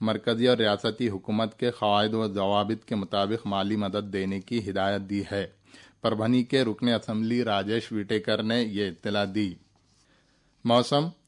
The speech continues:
महकमा मौसमियात ने वस्ती महाराष्ट्र और मराठवाड़ा के कई इलाकों में आज तेज़ हवाओं, बिजली की चमक और बादलों की गरज के साथ मूसलाधार बारिश होने का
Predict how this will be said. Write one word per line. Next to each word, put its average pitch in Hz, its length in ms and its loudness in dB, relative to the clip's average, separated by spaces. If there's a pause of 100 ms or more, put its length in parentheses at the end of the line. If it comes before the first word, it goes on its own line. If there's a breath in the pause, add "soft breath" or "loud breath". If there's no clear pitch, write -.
(120)
महकमा 123 420 4
मौसमियात 131 640 4
ने 143 80 2
वस्ती 123 340 2
महाराष्ट्र 120 480 4
और 123 140 2
मराठवाड़ा 110 580 2
के 120 200 0
कई 110 280 0
इलाकों 104 420 2
में 113 140 0
आज 104 360 -2
तेज़ 107 300 2
हवाओं, 104 500 2
बिजली 104 420 -2
की 107 140 -6
चमक 104 400 -2
और 110 160 0
बादलों 98 440 -2
की 110 200 -6
गरज 98 340 -2
के 110 160 -6
साथ 107 340 0
मूसलाधार 101 640 -2
बारिश 95 360 -2
होने 98 240 -6
का 113 220 -2